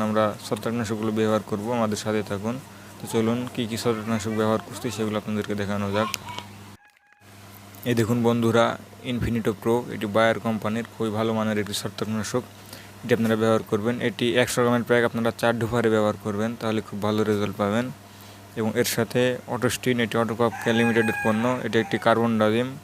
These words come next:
এটি আপনারা পঁচিশ থেকে ত্রিশ গ্রাম হারে ব্যবহার করবেন এক ডুব পানিতে, বা একশো গ্রামের প্যাক তিন থেকে চার ডুব হারে ব্যবহার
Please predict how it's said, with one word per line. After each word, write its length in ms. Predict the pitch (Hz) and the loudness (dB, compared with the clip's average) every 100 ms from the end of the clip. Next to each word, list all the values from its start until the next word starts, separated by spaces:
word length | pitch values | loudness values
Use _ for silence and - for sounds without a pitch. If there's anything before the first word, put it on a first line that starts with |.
| - - - - - - | -18 -20 -20 -20 -20 -10
এটি 100 | 117 120 | -2 -2
আপনারা 340 | 117 113 117 117 110 - | 0 4 6 4 2 -2
পঁচিশ 240 | 131 131 - | 2 2 4
থেকে 140 | 143 143 | 4 4
ত্রিশ 220 | 143 143 127 | 4 4 4
গ্রাম 160 | 127 117 | 2 4
হারে 120 | 117 113 | 2 4
ব্যবহার 200 | 117 - | 2 2
করবেন 180 | 110 120 | 0 2
এক 80 | 113 104 | 2 0
ডুব 100 | 101 | -2
পানিতে, 340 | 113 110 95 123 120 110 | -2 -2 -2 -4 0 2
বা 100 | 110 107 - - - - - - - - - - - - - - 123 | 2 2 -4 -16 -20 -20 -20 -20 -20 -20 -20 -20 -20 -20 -20 -2 0
একশো 180 | - 120 | 2 2
গ্রামের 220 | 120 104 - | 2 0 -2
প্যাক 180 | 120 120 110 - | 2 2 0 -4
তিন 100 | 127 113 | -4 0
থেকে 140 | 117 | 2
চার 160 | 113 113 | 4 2
ডুব 100 | 110 | 2
হারে 120 | 113 107 | 2 4
ব্যবহার 200 | 107 | 2